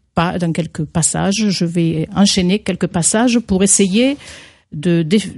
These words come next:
de définir sa personnalité telle que lui-même essaie de la construire. Est-il, est-il juif ou pas ?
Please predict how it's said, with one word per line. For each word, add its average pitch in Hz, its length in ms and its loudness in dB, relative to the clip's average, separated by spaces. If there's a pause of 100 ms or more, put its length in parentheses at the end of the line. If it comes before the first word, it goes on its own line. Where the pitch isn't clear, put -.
(140)
de 175 200 -4
définir 254 440 4
sa - 160 -2
personnalité 190 600 -2
telle 196 200 -2
que - 80 -2
lui-même 202 420 4
essaie 202 280 0
de 175 120 -2
la 160 180 -2
construire. 156 500 -6 (2250)
Est-il, 233 340 2
est-il 254 300 2
juif 240 260 4
ou 214 60 0
pas ? 160 340 -4